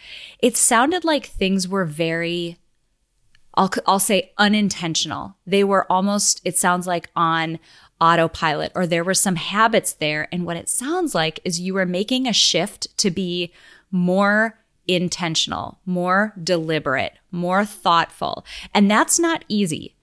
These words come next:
It's really tough for people to interrupt sort of automatic thought slash behavior patterns and even get the mental space to say, "Wait, I'm actually making a decision right now."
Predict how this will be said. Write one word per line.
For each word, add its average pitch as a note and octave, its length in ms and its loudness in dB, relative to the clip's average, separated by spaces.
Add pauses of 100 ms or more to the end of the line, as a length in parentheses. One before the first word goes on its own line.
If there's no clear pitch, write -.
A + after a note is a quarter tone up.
(320)
It's - 180 2
really A#3 400 2
tough - 440 0
for F#3+ 140 -2
people E3 680 -2 (260)
to G3 380 2 (180)
interrupt G#3+ 680 0 (100)
sort F#3 260 4
of D#3+ 140 0 (120)
automatic F#3 840 2 (240)
thought - 640 2 (100)
slash F3 500 0
behavior E3 520 -2
patterns B3+ 600 0 (320)
and G#3 240 2
even C4+ 380 2
get G#3 260 0
the G#3 80 2
mental G3 380 0
space F#3 420 0
to - 80 -2
say, F#3 240 2
"Wait, E3 460 0
I'm A3 160 4
actually D#4+ 340 2
making E3+ 360 -2
a D3+ 60 -4
decision F3 420 0
right C3 180 -6
now." - 300 -6